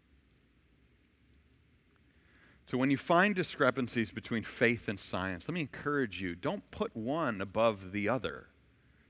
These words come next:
There is a sense redemptively in which, in which the Bible takes priority. It tells a story that, that, that the, the scientific evidence of our world doesn't tell. But there is a sense in which the,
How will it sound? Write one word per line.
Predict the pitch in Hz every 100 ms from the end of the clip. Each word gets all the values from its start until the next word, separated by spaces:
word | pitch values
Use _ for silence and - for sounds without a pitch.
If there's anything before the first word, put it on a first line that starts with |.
| -
There | 131
is | 151 185
a | 147
sense | - - 165 170 104 92 - - 117
redemptively | 123 104 - 127 151 135 104 104 95
in | 92
which, | 104 104 - - - -
in | 113
which | 117 -
the | 123
Bible | 92 117 131 139 120
takes | - - 135 -
priority. | - - 113 147 180 123 92
It | 92 -
tells | 147 120
a | 113
story | - - 151 170 127 107 - - -
that, | 123 - - -
that, | 123 - 123
that | 113 -
the, | 113 - - -
the | 123
scientific | - - 143 160 147 131 147 135 120 -
evidence | 120 127 123 117 120
of |
our | 113 117
world | 151 160 117
doesn't | 120 120 120
tell. | - 196 147 87 - - -
But | 135
there | 127 165 165
is | 170 156
a |
sense | 139 - 196 226 -
in | 143 113
which | 117 147 - - - - -
the, | 139 123